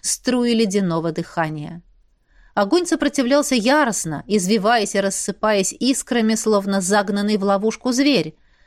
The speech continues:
Срываясь с обугленных балок, языки пламени со змеиным шипением метались в поисках места, где они бы могли затаиться. Каждый раз, когда поток ледяного дыхания дракона обрушивался на них,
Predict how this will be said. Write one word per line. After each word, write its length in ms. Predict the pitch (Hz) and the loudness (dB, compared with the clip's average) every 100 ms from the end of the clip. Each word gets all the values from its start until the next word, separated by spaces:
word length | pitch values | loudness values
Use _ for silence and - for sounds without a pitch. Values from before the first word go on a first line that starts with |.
| _ _ _ _ | _ _ _ _
Срываясь 680 | - 277 285 254 247 226 - | -2 2 2 2 2 2 0
с 100 | 226 | 0
обугленных 640 | 220 240 214 208 208 190 | 0 0 0 0 0 0
балок, 420 | 196 277 190 175 | 0 0 0 0
языки 420 | 202 220 226 247 | 0 0 0 -4
пламени 540 | 240 240 277 262 208 208 | -4 -2 0 2 0 0
со 140 | 233 | 0
змеиным 480 | 220 233 277 330 330 | 2 2 0 0 -2
шипением 640 | - 339 330 311 262 247 | -2 -2 0 2 2 0
метались 600 | 247 254 - 262 220 - | 0 -4 0 0 0 -4
в 80 | - | -4
поисках 540 | 226 208 214 214 - | 0 2 0 -6 -4
места, 380 | 226 226 - 208 | -2 0 -2 -4
где 220 | 190 202 | 0 2
они 200 | 190 196 | 2 2
бы 120 | 196 | 0
могли 300 | 190 202 202 | 0 0 0
затаиться. 840 | 208 208 247 277 226 - - 156 160 - - _ - - - _ | 0 0 0 0 -2 -4 -4 -4 -6 -14 -20 _ -20 -20 -20 _
Каждый 400 | - 302 - 240 | -2 -2 0 -2
раз, 220 | 220 175 | 0 0
когда 260 | - 175 170 | -2 -2 -2
поток 400 | 185 180 196 185 | -2 -4 -4 -2
ледяного 560 | 180 170 175 196 175 170 | -2 0 -2 0 -2 -2
дыхания 480 | 175 - 190 175 | -4 -2 -2 -2
дракона 560 | 175 185 - 196 180 170 | -2 -4 -4 -4 -2 -2
обрушивался 640 | 175 247 - 185 175 165 165 | -2 -4 -6 -8 -8 -6 -6
на 160 | 165 | -4
них, 320 | 160 165 - | -4 -6 -10